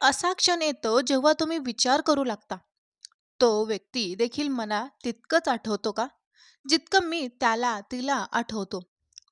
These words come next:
जर तुम्हाला हे जाणून घ्यायचं असेल की तो, ती व्यक्ती ज्याला तुम्ही सतत आठवत असता, तुम्हाला देखील मिस करतो,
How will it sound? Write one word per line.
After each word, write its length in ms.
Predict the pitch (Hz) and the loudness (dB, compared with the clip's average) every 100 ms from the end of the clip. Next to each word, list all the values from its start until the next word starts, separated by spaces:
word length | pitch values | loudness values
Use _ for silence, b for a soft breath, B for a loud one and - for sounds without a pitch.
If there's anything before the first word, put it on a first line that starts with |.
| - | -6
जर 220 | 208 196 220 | -2 0 -2
तुम्हाला 360 | 240 202 220 240 | -4 -4 -4 -4
हे 280 | 240 247 254 226 | 0 0 0 0
जाणून 360 | 196 190 262 | -2 -2 -4
घ्यायचं 380 | 285 302 294 311 | -2 -2 0 -2
असेल 340 | 302 254 226 247 | -2 -6 -6 -10
की 80 | 302 | -10
तो, 300 | - 339 359 | -4 -2 -2
ती 280 | 349 294 302 | -4 -6 -4
व्यक्ती 500 | 269 226 - 254 202 - b b b - | -4 -6 -6 -8 -8 -14 b b b -4
ज्याला 280 | 208 208 | -2 -2
तुम्ही 240 | 262 269 277 | -4 -4 -6
सतत 460 | - 208 - 302 | -8 -8 -2 -2
आठवत 360 | 285 220 220 208 | -2 -6 -10 -8
असता, 240 | 196 - 175 _ _ _ _ _ _ _ - | -8 -10 -20 _ _ _ _ _ _ _ -6
तुम्हाला 360 | 220 190 214 247 | -4 -2 -2 -2
देखील 260 | 269 294 | -2 -2
मिस 260 | 277 254 - | 0 0 -2
करतो, 360 | 254 208 220 | -4 -4 -6